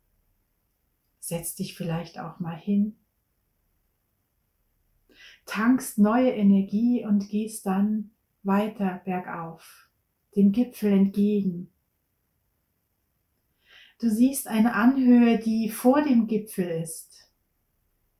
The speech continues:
und die du bald erreicht hast.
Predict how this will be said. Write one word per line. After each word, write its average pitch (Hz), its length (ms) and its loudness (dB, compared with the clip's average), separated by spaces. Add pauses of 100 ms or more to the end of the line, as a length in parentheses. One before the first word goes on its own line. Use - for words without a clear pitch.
(1000)
und 196 140 -2
die 202 60 2
du 202 120 2
bald 196 320 -2
erreicht 185 640 -8
hast. - 500 -20